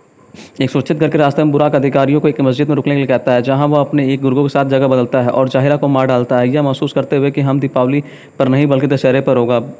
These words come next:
धमाका। अ, करण अकेले जारी रखने का फैसला करता है, लेकिन उसकी टीम में शामिल हो जाता है। अबीर की गोली के माध्यम से सुरक्षित घर का पता लगाया जाता है और भावना को मल्लिका को द्वारा हमला किया जाता है, जबकि करण बुराक का प-, पर कब्जा करने के लिए निकल जाता है।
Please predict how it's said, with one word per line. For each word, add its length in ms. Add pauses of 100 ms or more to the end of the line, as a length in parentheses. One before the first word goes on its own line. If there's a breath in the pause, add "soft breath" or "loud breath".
(160)
धमाका। 460 (640 loud breath)
अ, 20 (400)
करण 320
अकेले 360
जारी 180
रखने 260
का 100
फैसला 260
करता 280
है, 80
लेकिन 240
उसकी 160
टीम 180
में 100
शामिल 220
हो 40
जाता 240
है। 100
अबीर 240
की 80
गोली 240
के 120
माध्यम 360
से 120
सुरक्षित 380
घर 160
का 120
पता 220
लगाया 180
जाता 220
है 160
और 180
भावना 300
को 100
मल्लिका 280
को 80
द्वारा 280
हमला 200
किया 120
जाता 240
है, 100
जबकि 240
करण 260
बुराक 260
का 100
प-, 120
पर 240
कब्जा 260
करने 260
के 100
लिए 120
निकल 200
जाता 240
है। 120